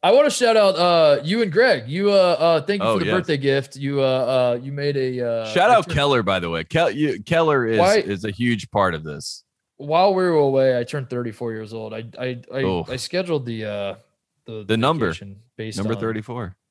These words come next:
Speaker 1: I
Speaker 2: Yeah.
Speaker 1: scheduled the vacation based on the birthday on purpose. I didn't wanna, I didn't wanna turn thirty-four on air, basically.
Speaker 2: Yeah.
Speaker 1: It's not a, it's not a place you wanna be.
Speaker 2: <laughs> Yeah, you don't wanna be like Bo
Speaker 1: <laughs>
Speaker 2: Burnham as you
Speaker 1: No,
Speaker 2: waited. <laughs>
Speaker 1: dude.
Speaker 2: Yeah, you waited for midnight. Yeah.
Speaker 1: <laughs> Right, right. I did not wanna have my, uh,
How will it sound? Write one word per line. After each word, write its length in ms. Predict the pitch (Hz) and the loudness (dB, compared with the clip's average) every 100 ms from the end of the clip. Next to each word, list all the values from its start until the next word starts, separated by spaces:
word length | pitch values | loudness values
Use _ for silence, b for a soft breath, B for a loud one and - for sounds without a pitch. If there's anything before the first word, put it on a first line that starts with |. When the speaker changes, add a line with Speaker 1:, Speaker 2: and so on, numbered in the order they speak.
| - | -10
Speaker 1:
I 60 | 135 | -6
Speaker 2:
Yeah. 60 | |
Speaker 1:
scheduled 280 | 220 190 143 | -2 -2 -2
the 40 | |
vacation 460 | 123 120 123 113 104 | -6 -6 -8 -10 -12
based 280 | 107 104 107 | -14 -14 -16
on 80 | 95 | -18
the 60 | |
birthday 360 | 90 95 - 90 | -18 -18 -14 -16
on 100 | 90 | -16
purpose. 380 | 92 - - 104 | -20 -20 -18 -18
I 60 | |
didn't 140 | 104 104 | -16 -16
wanna, 340 | 98 90 87 _ _ _ _ - | -16 -18 -20 _ _ _ _ -10
I 80 | 131 | -8
didn't 140 | 165 | -6
wanna 160 | 151 117 | -6 -8
turn 240 | - 110 | -12 -14
thirty-four 440 | 104 101 95 104 92 | -12 -14 -14 -14 -14
on 100 | 92 | -14
air, 180 | 92 90 | -16 -16
basically. 480 | 90 - - 98 110 _ _ | -18 -20 -20 -20 -20 _ _
Speaker 2:
Yeah. 140 | 85 80 | -10 -10
Speaker 1:
It's 100 | 92 | -10
not 160 | 107 | -14
a, 60 | 101 | -14
it's 180 | 95 - | -16 -14
not 100 | 120 | -14
a 40 | |
place 280 | 95 104 - | -14 -16 -16
you 60 | 92 | -18
wanna 140 | 90 | -18
be. 240 | 87 87 - - | -16 -18 -18 -20
Speaker 2:
<laughs> 160 | - - | -12 -6
Yeah, 200 | 226 175 | -2 -2
you 140 | 147 | 0
don't 140 | 190 196 | 2 2
wanna 160 | 180 | 2
be 60 | 156 | 2
like 180 | 151 117 | 0 0
Bo 160 | 135 | 0
Speaker 1:
<laughs> 40 | 120 | 2
Speaker 2:
Burnham 340 | 127 131 107 | 0 0 0
as 160 | 107 113 | -2 -4
you 80 | 113 | -2
Speaker 1:
No, 60 | |
Speaker 2:
waited. 340 | 113 123 123 147 | 0 2 0 0
<laughs> 20 | |
Speaker 1:
dude. 300 | 190 165 - | -2 0 0
Speaker 2:
Yeah, 220 | 196 196 180 156 | 2 2 -2 -6
you 180 | 170 151 | -6 -2
waited 220 | 156 147 | 0 0
for 120 | 139 | -4
midnight. 480 | 120 127 104 92 82 - | -6 -6 -4 -4 -4 -2
Yeah. 60 | 185 | -2
Speaker 1:
<laughs> 100 | - | -2
Right, 380 | 147 - 151 | -4 -6 -8
right. 240 | 220 147 139 _ - B B B B - | -8 -10 -12 _ -20 B B B B -4
I 100 | 156 | -2
did 120 | 170 | 2
not 180 | 170 156 | 2 2
wanna 160 | 151 | 0
have 260 | 143 139 127 | 0 -2 -4
my, 300 | 127 123 117 | -4 -2 -2
uh, 320 | 110 107 | -4 -6